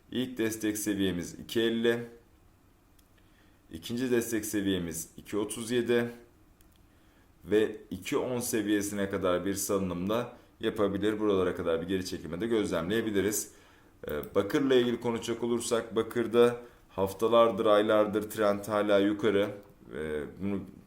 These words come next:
önceki videolarımızda da defalarca paylaşmıştık. Dokuz bin üç yüz seviyesi önemini koruyor. Dokuz bin üç yüzün üzerinde kalmaya devam ettiği sürece pozitif seyrin devamını bekliyoruz. Birinci direnç seviyemiz dokuz bin beş yüz altmış,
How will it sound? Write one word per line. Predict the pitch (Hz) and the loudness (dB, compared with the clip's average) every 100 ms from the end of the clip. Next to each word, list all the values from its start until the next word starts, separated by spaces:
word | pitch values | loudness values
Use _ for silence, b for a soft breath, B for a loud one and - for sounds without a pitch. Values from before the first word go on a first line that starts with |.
| - | -8
önceki | 101 98 95 98 | -6 -6 -6 -6
videolarımızda | 95 98 98 98 87 101 98 | 0 2 2 0 -2 0 0
da | 92 | 0
defalarca | 95 98 95 95 92 95 | 0 2 4 4 2 0
paylaşmıştık. | 98 98 95 113 - 107 - B B - | 2 2 0 -4 -8 -8 -8 B B -4
Dokuz | 117 131 117 | -4 -4 -4
bin | 127 | -4
üç | 123 123 | -4 -6
yüz | - | -2
seviyesi | 127 117 117 117 117 | 0 2 2 2 0
önemini | - 82 120 120 120 120 | -2 -2 -2 -2 -2 -2
koruyor. | 127 123 120 117 | 0 2 2 2
Dokuz | 113 120 107 | -2 -4 -4
bin | 113 | -6
üç | 98 | -6
yüzün | 110 110 | -6 -6
üzerinde | 104 107 107 107 | -2 -2 -2 0
kalmaya | 107 104 107 104 | 0 0 -2 0
devam | 107 107 107 | 2 2 0
ettiği | 104 117 113 | -4 -4 -6
sürece | 117 107 107 113 113 B B B | 0 0 2 0 0 B B B
pozitif | 123 120 117 104 | -4 -2 -4 -4
seyrin | - 104 98 | 0 2 2
devamını | 92 92 98 104 117 | 4 4 4 2 2
bekliyoruz. | 117 113 120 117 117 - B B B - | 0 2 2 2 0 -4 B B B -6
Birinci | 113 120 120 | -4 -4 0
direnç | 120 117 | 0 0
seviyemiz | 120 117 117 113 104 | 0 2 2 0 -2
dokuz | 107 120 113 | -4 -4 -4
bin | 113 | -2
beş | 110 | -2
yüz | - | 4
altmış, | 113 - 113 117 - | 4 4 -4 -4 -6